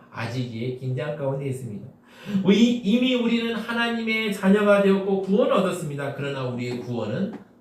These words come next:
완성되지 않았습니다. 쉽게 말씀드리면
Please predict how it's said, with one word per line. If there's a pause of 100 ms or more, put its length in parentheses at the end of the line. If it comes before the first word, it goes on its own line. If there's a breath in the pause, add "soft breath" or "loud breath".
완성되지
않았습니다. (1080 loud breath)
쉽게
말씀드리면